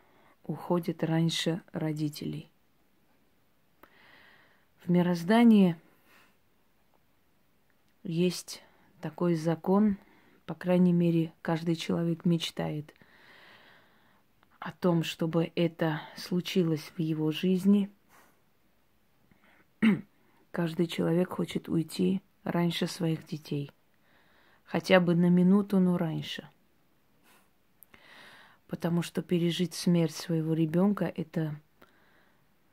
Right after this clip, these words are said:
адские мучения. Неважно, как этот ребёнок ушёл.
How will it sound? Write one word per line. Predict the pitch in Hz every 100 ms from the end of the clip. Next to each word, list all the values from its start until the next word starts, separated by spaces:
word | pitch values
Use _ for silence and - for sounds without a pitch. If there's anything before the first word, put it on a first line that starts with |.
| _ _ _ _ _ _ _
адские | 180 175 - 190 175
мучения. | 170 165 - 156 143 139 151 _ _ _ _ _ _ _ _ _
Неважно, | 175 180 175 196 190 196
как | - 170 165
этот | 170 165 -
ребёнок | 165 151 170 165 165
ушёл. | 170 - 156 151